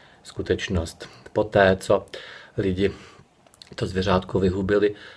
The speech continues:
tak mu dali hanlivý název Blboun nejapný. Když tak si to najděte ve Wikipedii. A já vás varuju, abyste se nepokoušeli zbavit svého strachu, protože pokud by se vám to, nedej bože, opravdu podařilo, tak dopadnete jako Blboun nejapný.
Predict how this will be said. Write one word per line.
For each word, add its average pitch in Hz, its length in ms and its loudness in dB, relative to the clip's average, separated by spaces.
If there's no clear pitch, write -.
tak - 200 -10
mu 104 80 -4
dali 92 220 2
hanlivý 92 460 0
název 90 580 0
Blboun 92 800 4
nejapný. 87 800 -4
Když - 100 -16
tak - 160 -6
si 90 100 -6
to 92 140 -4
najděte 80 440 -4
ve 85 100 2
Wikipedii. 85 760 -4
A 95 120 0
já 92 140 4
vás 95 220 2
varuju, 95 540 4
abyste 92 360 -8
se 95 140 -4
nepokoušeli 92 680 -2
zbavit 90 380 0
svého 95 320 -4
strachu, 101 560 -6
protože - 300 -6
pokud 92 280 -10
by 92 120 -4
se - 160 -2
vám 92 160 4
to, 95 100 0
nedej 92 260 4
bože, 92 280 0
opravdu 92 380 2
podařilo, 98 640 4
tak 80 140 -6
dopadnete 92 540 0
jako 85 240 -2
Blboun 85 480 -2
nejapný. 82 600 -10